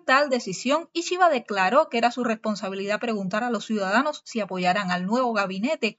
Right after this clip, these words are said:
o considerarán otras opciones. El Partido Liberal Democrático, que este político encabeza, ha regido en Japón casi sin interrupción desde mil novecientos cuarenta y cinco, pues controla ambas cámaras del Parlamento y ya por tradición el jefe del principal partido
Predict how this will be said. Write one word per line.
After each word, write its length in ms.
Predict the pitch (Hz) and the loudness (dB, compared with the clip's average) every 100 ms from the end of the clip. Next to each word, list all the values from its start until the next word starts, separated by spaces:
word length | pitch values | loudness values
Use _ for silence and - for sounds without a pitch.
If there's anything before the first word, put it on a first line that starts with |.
| _ | _
o 100 | 294 | 2
considerarán 760 | 330 311 311 285 277 208 349 - | 4 4 2 0 2 4 2 0
otras 420 | 226 220 214 - | -2 0 -2 -4
opciones. 540 | 196 - 185 165 180 - _ _ _ _ _ - | -10 -10 -10 -10 -12 -16 _ _ _ _ _ 2
El 140 | 302 | 4
Partido 420 | 311 311 359 349 | 4 2 2 2
Liberal 380 | 262 214 202 226 | 4 2 2 2
Democrático, 840 | 233 196 - 254 302 254 214 190 | 2 0 0 0 0 -2 -6 -8
que 160 | - 180 | -6 -6
este 200 | 180 214 | -4 -6
político 460 | 202 202 196 220 208 | -4 -6 -6 -4 -6
encabeza, 640 | 185 202 247 294 247 226 _ _ | -4 0 2 2 0 -2 _ _
ha 140 | 320 | 4
regido 400 | 349 339 339 302 | 4 2 0 2
en 100 | 226 | 2
Japón 440 | 220 208 - 294 311 | 2 0 0 -2 0
casi 360 | - 339 349 302 | 2 4 2 -4
sin 220 | 269 226 | 0 2
interrupción 680 | 208 214 208 208 175 269 330 | 2 -2 -4 -6 -4 -4 -2
desde 180 | 277 214 | -2 -2
mil 160 | 208 | 0
novecientos 500 | 233 214 220 220 240 | 0 0 -2 -2 -2
cuarenta 340 | - 202 196 185 | -2 -4 -6 -8
y 20 | |
cinco, 480 | - 339 302 214 - _ - | -6 -6 -6 -8 -8 _ 2
pues 160 | 294 | 2
controla 460 | 294 311 349 359 302 | 4 2 6 6 6
ambas 320 | 302 269 233 | 2 2 0
cámaras 380 | - 262 269 247 | 2 2 2 0
del 200 | 220 202 | -2 -2
Parlamento 720 | 202 190 196 214 320 311 311 - _ | -2 -2 -2 0 -2 0 0 -2 _
y 140 | 302 294 | -4 4
ya 160 | 359 | 4
por 220 | 349 269 | 6 0
tradición 640 | 226 214 196 180 269 349 - | 0 -2 -2 -2 -2 -2 -4
el 180 | 208 190 | -8 -6
jefe 300 | 226 214 220 | -4 -4 -4
del 120 | 214 | -6
principal 460 | 214 202 208 196 208 | -6 -8 -6 -4 -2
partido 540 | 196 180 262 320 311 | -2 -4 -6 -4 -4